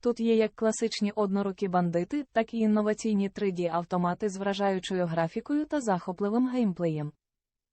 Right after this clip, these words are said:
Крім слотів, доступні рулетки, покер,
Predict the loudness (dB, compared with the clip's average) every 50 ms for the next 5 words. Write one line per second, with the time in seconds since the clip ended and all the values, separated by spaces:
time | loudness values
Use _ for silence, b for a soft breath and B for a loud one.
0 | _ _ -2 0 2 2 2 0 0 0 0 2 2 0 0 0 -2 -2 -2 -2
1 | -2 0 0 0 0 0 2 2 2 2 2 0 -4 -4 -4 -4 -4 _ -2 -2
2 | -2 0 0 -2 -2 -2